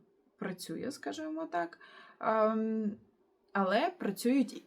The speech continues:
е, дуже класно розвинені інші канали сприйняття інформації. Наприклад, в них розвинене яснобачення, або, ем, тон-, тонко відчувають вони взагалі все, що відбувається в цьому світі.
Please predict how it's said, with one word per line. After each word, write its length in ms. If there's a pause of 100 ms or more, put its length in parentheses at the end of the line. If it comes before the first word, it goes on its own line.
е, 300
дуже 340
класно 340
розвинені 640
інші 420
канали 480
сприйняття 640
інформації. 680
Наприклад, 400
в 20
них 160 (220)
розвинене 500
яснобачення, 1120
або, 340 (380)
ем, 640 (160)
тон-, 340 (180)
тонко 400
відчувають 720
вони 180
взагалі 380
все, 180
що 160
відбувається 680
в 40
цьому 280
світі. 460